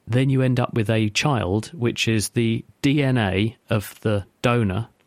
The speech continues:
and that includes both the mitochondrial D N A and the genetic, the genomic D N A, plus the genomic D N A that was in the sperm.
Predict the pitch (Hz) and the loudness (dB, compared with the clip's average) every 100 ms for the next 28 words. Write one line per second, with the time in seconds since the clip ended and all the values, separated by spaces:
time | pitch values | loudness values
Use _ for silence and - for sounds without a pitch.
0 | _ - - - 117 117 - 110 123 110 | _ -20 -20 -4 0 0 -2 -2 -2 -2
1 | - 113 - 110 131 - - 123 - 110 | -2 -2 0 0 0 -2 -2 -2 -2 0
2 | 113 110 110 107 - _ - 117 107 - | 0 2 2 0 -4 _ -4 0 0 0
3 | 110 156 - - - 101 - 107 127 147 | 0 0 -2 -8 -8 -8 -2 0 2 0
4 | - - 92 95 98 101 - - - - | -2 -2 -2 0 -2 -4 -12 -20 -8 -2
5 | 143 104 - - 101 113 113 110 - 113 | 0 0 -4 -4 -2 0 2 0 0 0
6 | 107 104 107 104 104 101 - - 113 87 | 0 0 0 -2 0 0 0 0 0 0
7 | 87 | -4